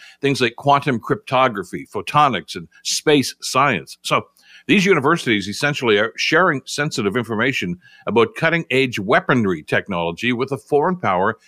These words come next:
that is not an ally to us or any other nato country. I mean, what could possibly go wrong, right? Earlier this week on the Bill Kelly Show, we talked with conservative foreign affairs critic Michael Chong about this situation.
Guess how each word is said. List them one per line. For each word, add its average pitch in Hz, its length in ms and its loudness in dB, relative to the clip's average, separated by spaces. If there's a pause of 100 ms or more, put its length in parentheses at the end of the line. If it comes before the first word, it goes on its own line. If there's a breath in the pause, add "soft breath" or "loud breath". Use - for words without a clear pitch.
(120)
that 120 180 -2
is 117 240 -2
not 135 420 2
an 123 140 -2
ally 127 460 2
to 85 220 -4
us 95 240 -4
or 104 200 -2
any 123 220 2
other 139 260 4
nato 87 300 -2
country. 85 460 -10 (300)
I 107 40 -2
mean, 120 140 4
what 127 140 2
could 127 120 0
possibly 135 400 0
go 131 140 4
wrong, 147 340 4
right? 117 240 0 (720 soft breath)
Earlier 196 320 4
this 131 180 -2
week 123 300 -2
on 120 180 4
the 101 60 -4
Bill 110 160 2
Kelly 113 300 0
Show, 120 160 0
we 107 120 -2
talked 127 280 -2
with 107 100 -8
conservative 143 600 0
foreign 95 260 -2
affairs 90 320 -4
critic 104 280 -4
Michael 104 260 -4
Chong 127 420 0
about 90 240 -4
this - 180 -8
situation. 95 600 -6